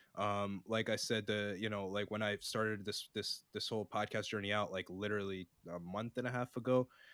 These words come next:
I was just looking for really cool people, really authentic people, really dope people, and I found your page, and I just felt a connection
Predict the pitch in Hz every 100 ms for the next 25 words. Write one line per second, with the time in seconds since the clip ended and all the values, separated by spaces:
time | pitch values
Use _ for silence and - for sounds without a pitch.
0 | - - 127 131 127 123 120 - 120 110
1 | 101 107 113 110 - 110 107 - 110 -
2 | 107 95 107 104 101 101 110 101 - 101
3 | 101 98 104 98 101 95 - 98 98 95
4 | 90 110 104 95 - 107 101 95 95 90
5 | - - 95 - - 92 90 90